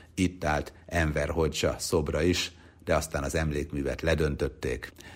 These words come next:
Enver Hodzsa partizánjai szabadították fel az országot a német megszállás alól, de aztán a vezérből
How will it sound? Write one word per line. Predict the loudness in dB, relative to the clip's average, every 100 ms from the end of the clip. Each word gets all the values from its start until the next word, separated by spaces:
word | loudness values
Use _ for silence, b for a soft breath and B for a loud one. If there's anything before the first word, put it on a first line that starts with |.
| B
Enver | 4 8 8
Hodzsa | 6 4 4 0 0
partizánjai | 4 4 4 2 0 0 2 2 2
szabadították | -2 0 0 0 -2 -4 -4
fel | -2 -2
az | 2
országot | 2 2 0 -2 -2
a |
német | 0 0 0 -2
megszállás | -2 0 0 0 0 -2
alól, | 0 2 2 0 -4 B B B
de | 6
aztán | 6 6 6
a | 6
vezérből | 6 6 6 2 6 6